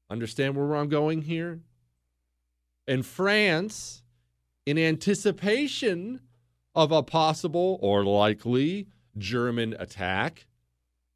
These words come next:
France built mass fortifications along the German Fran-, French border. Forts, big ones, powerful ones.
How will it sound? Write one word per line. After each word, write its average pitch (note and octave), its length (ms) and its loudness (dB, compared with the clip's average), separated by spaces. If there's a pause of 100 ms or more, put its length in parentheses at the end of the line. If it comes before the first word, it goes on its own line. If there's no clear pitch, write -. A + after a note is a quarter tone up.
(100)
France F3+ 800 0
built D#3+ 560 0 (260)
mass D#3+ 1080 2 (280)
fortifications E3+ 1300 0 (180)
along D3 720 4
the C3 100 2
German C#3 640 0 (280)
Fran-, A#2 540 -2
French A2+ 420 -2
border. F3+ 520 4 (840)
Forts, - 720 2 (200)
big G3 240 6
ones, G2+ 340 -4 (180)
powerful E3 640 4
ones. D2+ 540 -10